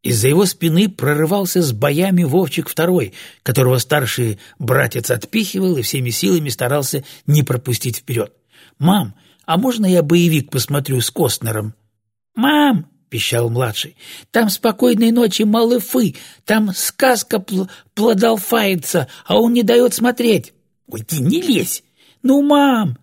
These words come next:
пошел отсюда!» Катерина подскочила к сыновьям и разняла их, пока не дошло до драки. Теперь Вовчик второй прятался за ее ноги и оттуда глядел победителем. «Антоша, ты можешь смотреть боевик, но только до девяти часов.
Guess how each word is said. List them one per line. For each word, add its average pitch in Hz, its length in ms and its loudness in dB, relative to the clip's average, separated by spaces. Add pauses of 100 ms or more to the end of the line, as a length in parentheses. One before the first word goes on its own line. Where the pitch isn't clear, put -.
(280)
пошел 175 380 -4
отсюда!» 131 460 -4 (560)
Катерина 123 440 0
подскочила 117 640 -4
к - 60 -10
сыновьям 127 520 -4 (300)
и 127 140 2
разняла 123 540 2
их, 123 220 -2 (240)
пока 127 260 0
не 131 120 0
дошло 117 320 -2
до 110 120 -4
драки. 104 380 -10 (440)
Теперь 180 220 4
Вовчик 160 380 0
второй 165 420 2
прятался 143 680 -2
за 120 160 -2
ее 113 220 -2
ноги 175 400 -2 (220)
и 123 80 -4
оттуда 165 380 0
глядел 117 360 -2
победителем. 110 760 -6 (760)
«Антоша, 139 460 0 (520)
ты 160 100 2
можешь 135 360 0
смотреть 135 420 -2
боевик, 131 540 -2 (200)
но 123 120 0
только 175 360 0
до 113 120 -2
девяти 110 380 -4
часов. - 520 -10